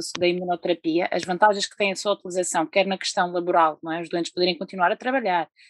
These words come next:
terem menos horas nos hospitais de dia, terem menos idas aos serviços de urgência, todos os recursos envolventes, acho que, hum,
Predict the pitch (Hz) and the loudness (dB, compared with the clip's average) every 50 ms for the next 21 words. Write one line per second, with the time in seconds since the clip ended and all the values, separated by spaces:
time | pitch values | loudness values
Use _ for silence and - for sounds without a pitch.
0 | _ _ _ - 190 185 175 170 180 190 202 190 208 214 214 220 214 202 202 170 | _ _ _ 0 0 2 2 2 0 0 -2 0 2 2 2 2 0 -4 -6 -4
1 | 196 196 - - - 196 214 208 190 180 190 208 202 185 165 - 175 170 165 165 | -4 -4 -4 -2 0 0 0 0 0 -4 -4 -2 0 0 0 2 0 0 0 0
2 | 180 190 196 180 165 196 220 220 220 202 208 208 - - 180 170 160 180 - - | 0 -2 -2 0 0 0 0 2 0 -2 -2 -2 -4 -6 -2 0 0 0 0 -2
3 | - 226 226 196 208 202 196 - 175 - - 220 180 - 202 - - - - - | -2 -4 -2 0 -2 -2 0 -2 -2 -4 -4 -8 -8 -8 -8 -6 -6 -4 -2 -4
4 | - - - 202 190 170 180 175 165 170 175 202 233 233 - - - - _ _ | -2 -2 -2 -2 -2 0 0 -2 0 0 0 -2 -2 -4 -6 -8 -10 -10 _ _
5 | - - - - _ - - _ - 196 202 202 - - - - _ _ - - | -20 -20 -20 -20 _ -20 -8 _ 4 6 6 6 4 0 -4 -10 _ _ -6 -2
6 | 214 214 208 208 208 208 202 202 202 202 202 202 202 | 0 0 0 0 -2 -4 -4 -4 -4 -6 -6 -8 -10